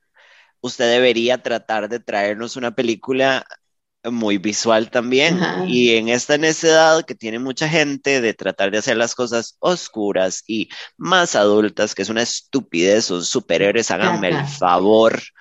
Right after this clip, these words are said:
Speaker 1: O sea,
Speaker 2: Ajá.
Speaker 1: no tenemos por qué ponernos maduros, mae. Hicieron
Speaker 2: Deja
Speaker 1: esta, la
Speaker 2: súper
Speaker 1: serie
Speaker 2: cabrón.
Speaker 1: de X-Men, que ya hablamos de que fue como la cagaron, la cagaron, la turbo cagaron, la están cagando todavía, mae, décadas de cagada
Speaker 2: Igual,
Speaker 1: continua.
Speaker 2: cagada, cagada.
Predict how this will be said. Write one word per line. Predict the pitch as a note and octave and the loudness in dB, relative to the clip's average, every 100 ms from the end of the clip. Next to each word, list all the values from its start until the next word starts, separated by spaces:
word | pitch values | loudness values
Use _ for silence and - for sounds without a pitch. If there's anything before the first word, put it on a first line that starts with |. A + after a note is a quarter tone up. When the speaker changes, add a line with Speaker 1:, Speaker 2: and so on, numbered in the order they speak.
| - - D#3+ | -16 -10 -2
Speaker 1:
O | |
sea, | C3 | 0
Speaker 2:
Ajá. | C3 | 0
Speaker 1:
no | B2 | 0
tenemos | C#3+ D3 D3+ - | 0 0 0 0
por | C#3+ | -2
qué | - | 0
ponernos | E3 D3+ C#3 C#3+ C3+ B2 | 0 0 0 0 0 -2
maduros, | B2+ A#2+ B2 C#3+ C3+ A#2 B2+ | 0 0 2 2 2 0 -2
mae. | A#2 F#2+ F2 F2+ _ - - - - | -6 -6 -8 -10 _ -20 -20 -16 -8
Hicieron | C3 C3 C3+ | 0 4 4
Speaker 2:
Deja | C#3+ | 4
Speaker 1:
esta, | - G#3 | 4 4
la | D#3 | 4
Speaker 2:
súper | A#2 A#2 | 6 6
Speaker 1:
serie | - A#2+ C3+ | 6 6 6
Speaker 2:
cabrón. | D#3 | 8
Speaker 1:
de | D3 B2+ B2 | 8 6 4
X-Men, | C3+ - - D#3+ F3 _ _ - _ _ E3 C#3 - - | 2 -2 -6 -6 -6 _ _ -20 _ _ -16 -12 -10 -4
que | B2 | 2
ya | A#2 | 4
hablamos | A#2+ B2 D3 | 4 4 2
de | C#3 | 0
que | A#2 | 0
fue | A2 C#3 | -2 -2
como | A#2+ F#2 | -2 -2
la | F#2+ | -2
cagaron, | F#2+ G#2+ A#2 A#2 | 0 0 0 -2
la | - G#2 | -6 -6
cagaron, | - F#2 A2 A#2 F2+ | -4 0 0 0 -4
la | |
turbo | F#2 C3 A#2 | -2 -2 0
cagaron, | A#2+ A2+ A#2 A#2+ B2 | 0 4 4 2 -2
la | A2 | -4
están | - A#2+ | -2 -4
cagando | B2 B2+ B2+ C3+ | -2 -2 0 2
todavía, | B2 G#2 A2+ B2 F#2+ | 2 2 2 0 0
mae, | A#2 G#2+ G2+ | 0 -2 -2
décadas | A2 A2+ D3+ C#3+ D3 | -4 -2 0 2 2
de | A#2 | -2
cagada | - G2+ F#2 G#2 A2+ B2 C#4 | -8 -8 -4 -2 0 0 2
Speaker 2:
Igual, | A3 A3+ A#3+ D4 | 4 4 4 2
Speaker 1:
continua. | - B3 G#3+ | 2 4 6
Speaker 2:
cagada, | G3+ - G3 B3 | 6 4 4 0
cagada. | A#3 F#3+ G3 A3+ B3 | -4 -2 0 2 2